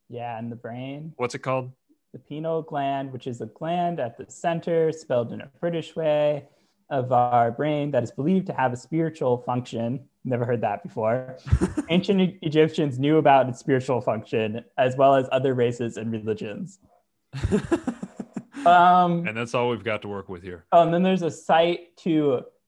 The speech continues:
Speaker 1: something called Gaia dot com, which I would not click on, but if you want to, <laughs> go ahead.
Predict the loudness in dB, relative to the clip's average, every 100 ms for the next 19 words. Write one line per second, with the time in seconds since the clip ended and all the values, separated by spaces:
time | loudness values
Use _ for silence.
0 | _ -6 -4 -4 2 2 2 -2 2 6
1 | 6 6 4 2 -2 -2 -4 -4 -4 0
2 | 0 0 -6 -6 -6 -6 -10 _ _ 0
3 | 2 2 0 0 -2 -4 -2 0 2 0
4 | 0 -2 0 2 2 0